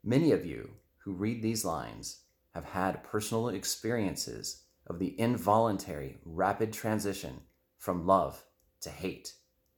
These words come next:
and the reverse in your own case and that of others.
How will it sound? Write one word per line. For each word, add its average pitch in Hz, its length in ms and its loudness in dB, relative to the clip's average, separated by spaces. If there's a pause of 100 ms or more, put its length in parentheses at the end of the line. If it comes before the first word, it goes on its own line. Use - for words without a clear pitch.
(440)
and 101 100 -2
the 95 60 0
reverse 104 680 2 (480)
in 101 100 -2
your 104 180 0
own 120 220 2
case - 520 -8 (260)
and 90 140 -2
that 85 120 2
of 87 120 2
others. - 540 -2